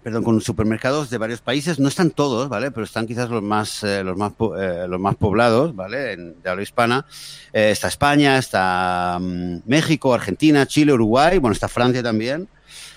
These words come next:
Pero, eh, básicamente es eso. Es una lista donde, donde lo que puedes hacer es mirar, buscar un ingrediente, lo encuentras, ves si es vegano, si no es vegano. Y entonces esto ayuda. Sobre todo ayuda cuando tienes que saber si puedes comprar cualquier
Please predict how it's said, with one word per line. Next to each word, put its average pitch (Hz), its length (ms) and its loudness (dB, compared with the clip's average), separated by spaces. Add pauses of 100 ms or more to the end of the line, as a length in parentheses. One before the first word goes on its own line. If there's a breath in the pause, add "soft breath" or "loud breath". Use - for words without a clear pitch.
(320 loud breath)
Pero, 170 480 6
eh, 120 1000 2
básicamente 127 540 -2
es - 100 -4
eso. 87 240 -4
Es - 120 -12
una 104 120 0
lista 147 240 0
donde, 117 320 4
donde 92 800 -4
lo 87 80 -12
que - 100 -20
puedes 110 220 -8
hacer 120 180 -6
es 113 140 -8
mirar, 117 460 2
buscar 101 400 -4
un 98 160 2
ingrediente, 143 680 2
lo 110 140 2
encuentras, 139 680 2
ves 101 140 -6
si 95 140 -8
es 92 100 -8
vegano, 107 380 0
si 107 100 -6
no 90 100 -2
es 90 80 -10
vegano. 131 460 0 (340 soft breath)
Y 117 60 -6
entonces 110 300 -4
esto 113 180 -2
ayuda. 95 340 2
Sobre 95 200 -6
todo 117 120 0
ayuda 127 380 2
cuando 117 500 0
tienes 98 220 -6
que - 80 -14
saber 107 380 0
si - 140 -14
puedes 85 260 -18
comprar 101 440 -4 (400)
cualquier 85 460 -6